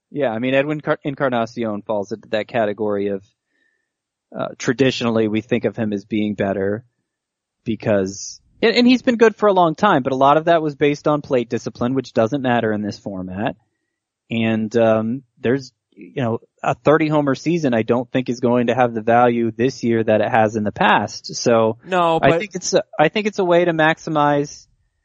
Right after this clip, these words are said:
Speaker 1: particularly if you do what we did and trade for pitching. I think
Speaker 2: Yeah,
Speaker 1: it makes
Speaker 2: yeah.
Speaker 1: sense.
Speaker 2: Well,
Speaker 1: I think
Speaker 2: that
Speaker 1: it makes sense in terms of properly evaluating individual s-,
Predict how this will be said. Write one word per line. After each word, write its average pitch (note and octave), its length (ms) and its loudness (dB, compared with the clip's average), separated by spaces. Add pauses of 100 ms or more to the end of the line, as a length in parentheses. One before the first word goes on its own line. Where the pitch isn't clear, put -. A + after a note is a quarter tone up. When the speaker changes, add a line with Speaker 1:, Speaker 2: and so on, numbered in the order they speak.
(1120)
Speaker 1:
particularly E3+ 600 2
if - 100 -4
you C#3+ 60 -4
do C3+ 140 0
what B2+ 120 -2
we A#2+ 140 -2
did A#2 160 -2
and G#2 100 -6
trade G#2+ 240 -2
for - 120 -10
pitching. - 460 -8
I A2+ 100 0
think C#3 200 0
Speaker 2:
Yeah, C3 40 -2
Speaker 1:
it G#2+ 60 -2
makes A2 240 -6
Speaker 2:
yeah. F2 160 -10
Speaker 1:
sense. - 180 -18
Speaker 2:
Well, - 140 0
Speaker 1:
I - 20 2
think D#3+ 140 2
Speaker 2:
that E3+ 40 2
Speaker 1:
it D3+ 60 -2
makes C3+ 220 0
sense C3 300 -2
in A2+ 100 -2
terms A2+ 380 -2
of G2 240 -4 (800)
properly A#2+ 640 2
evaluating G#2+ 880 0
individual G#2+ 640 -2
s-, - 160 -10